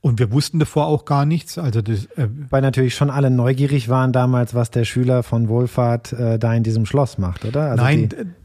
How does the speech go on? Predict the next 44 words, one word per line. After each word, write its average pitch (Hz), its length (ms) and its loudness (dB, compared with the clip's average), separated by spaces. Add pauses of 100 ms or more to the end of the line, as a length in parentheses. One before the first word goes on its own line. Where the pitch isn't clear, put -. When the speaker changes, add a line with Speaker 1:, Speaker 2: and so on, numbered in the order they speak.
(120)
Speaker 2:
die 120 80 0
Speaker 1:
war 135 180 2
in 151 80 0
dem 135 140 0
ersten 147 340 -4
Jahr 127 240 2
neunzehnhundertachtundneunzig 131 840 -2
noch 123 160 -2
gar 117 160 0
nicht 127 120 0
so 117 120 -2
sehr 120 180 0
der 120 120 0
Fall. 117 200 -2
Da 117 80 2
lief 120 220 2
ich 127 100 -6
noch 131 140 0
unter 127 240 0
Radar. 110 460 -4 (200)
Speaker 2:
Auch 147 160 2
bei 170 140 2
den 139 160 2
Fachleuten, 107 640 -2
also? 101 400 -2
Speaker 1:
Ja, 98 340 0
ich 139 100 2
meine, 127 200 2
es 120 100 -4
gab 123 220 -2
den 135 100 -2
einen 127 220 0
oder 135 100 0
anderen 120 460 -2 (520)
Journalist, 123 680 0
der 123 100 2
vielleicht 117 380 -2
von 117 160 -4
Harald 104 320 -4
Wohlfahrt 139 480 0
aus 110 100 0
Erzählungen 123 680 2
gebrieft 120 540 0
wurde. 151 380 0